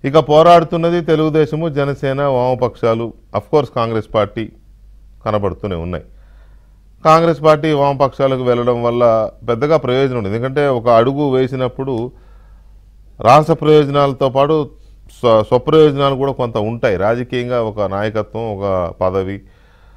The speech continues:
అధికారం అది ఉంటేనే కదా ప్రజలకి ఏమైనా చేయగలిగేది అనేది కోరుకుంటారు. పైగా ఆయన సుదీర్ఘకాలం మంత్రిగా పనిచేశారు రాజశేఖర రెడ్డి గారి,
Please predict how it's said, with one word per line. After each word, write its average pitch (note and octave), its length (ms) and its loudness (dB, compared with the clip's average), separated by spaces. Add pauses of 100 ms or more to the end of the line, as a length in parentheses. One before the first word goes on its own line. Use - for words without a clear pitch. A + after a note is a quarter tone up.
(360)
అధికారం G2 640 2
అది G2+ 140 -2
ఉంటేనే C#3 300 -2
కదా B2 180 4
ప్రజలకి A2 380 -2
ఏమైనా F#2+ 160 -4 (100)
చేయగలిగేది F#2+ 520 -6 (960)
అనేది D#3 240 -2
కోరుకుంటారు. C3+ 560 -2
పైగా C3 280 -2
ఆయన C#3 100 -2
సుదీర్ఘకాలం B2 680 -4
మంత్రిగా A#2 360 -6
పనిచేశారు G2 500 -8
రాజశేఖర G2 360 -6
రెడ్డి F2+ 160 -10
గారి, F2+ 240 -6